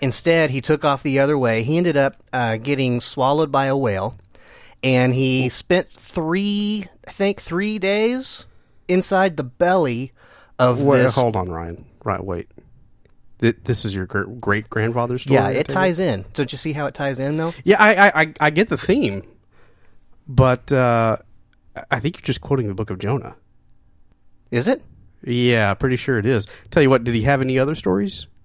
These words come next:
Speaker 1: Uh,
Speaker 2: Why don't you
Speaker 1: yeah.
Speaker 2: re-, could, could you relate one of those?
Speaker 1: Yeah, yeah. There was also, um, another whale, um, that he was, he had been chasing for a long time.
Speaker 2: Mm-hmm.
Speaker 1: Um, he named it something. Mobius? No, not, not, that's,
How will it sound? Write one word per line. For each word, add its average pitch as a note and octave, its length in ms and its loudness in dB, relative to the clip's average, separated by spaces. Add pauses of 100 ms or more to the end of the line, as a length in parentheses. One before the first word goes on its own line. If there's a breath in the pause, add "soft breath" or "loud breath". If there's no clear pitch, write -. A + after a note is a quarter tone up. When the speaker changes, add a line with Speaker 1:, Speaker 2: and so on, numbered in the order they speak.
(120)
Speaker 1:
Uh, D3+ 40 2
Speaker 2:
Why D3 60 6
don't C3+ 100 2
you C#3+ 60 4
Speaker 1:
yeah. G3 180 4
Speaker 2:
re-, D#3 120 2 (220)
could, G#2+ 220 -4
could G#2+ 120 -12
you G2 80 -4
relate G2 300 -2
one C3 160 -2
of C#3+ 80 -4
those? D#3 180 -4
Speaker 1:
Yeah, G3+ 200 4
yeah. E3+ 260 4
There D#3 140 2
was D3 100 2
also, E3 500 2
um, D3+ 220 2
another D#3+ 340 2
whale, A2+ 380 0 (800)
um, B2+ 400 2
that C3+ 240 0
he D#3 120 -2
was, C#3 300 0 (460 loud breath)
he F3+ 100 4
had F3 100 4
been C#3 120 0
chasing F3+ 480 2
for B2+ 180 -2
a A#2+ 80 2
long D3 320 2
time. A2 460 -2
Speaker 2:
Mm-hmm. A2+ 600 -4
Speaker 1:
Um, C3 440 2
he D3 140 0
named E3 280 4
it D3 100 0
something. A#2+ 360 -4
Mobius? C#3+ 680 -2 (140)
No, B2 480 0
not, C3 220 -2
not, D3 160 -4 (140)
that's, A#2+ 260 -6